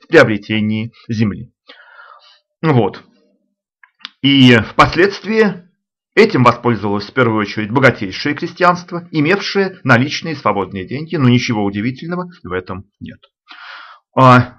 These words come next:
ну вот крестьянский банк, как правило, продавал помещичьи земли по ценам, превышавшим рыночные цены. И тем не менее на них,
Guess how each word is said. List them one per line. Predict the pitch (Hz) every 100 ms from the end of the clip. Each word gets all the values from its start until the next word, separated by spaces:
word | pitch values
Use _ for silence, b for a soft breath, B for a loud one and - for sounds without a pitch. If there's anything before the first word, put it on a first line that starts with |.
| -
ну | 214
вот | 240
крестьянский | - 185 190 180 - 170
банк, | 175 202 - -
как | 170 -
правило, | 123 113 151
продавал | 170 151 143 139 131
помещичьи | 135 127 123 - 104 117
земли | 127 120 110
по | 104
ценам, | - 165 190 185 -
превышавшим | 151 120 - 139 - 190 143
рыночные | 117 127 - 120
цены. | 120 107 95
И | 98 135
тем | 151 143
не | 135
менее | 123 113 110
на | 110
них, | 110 185 -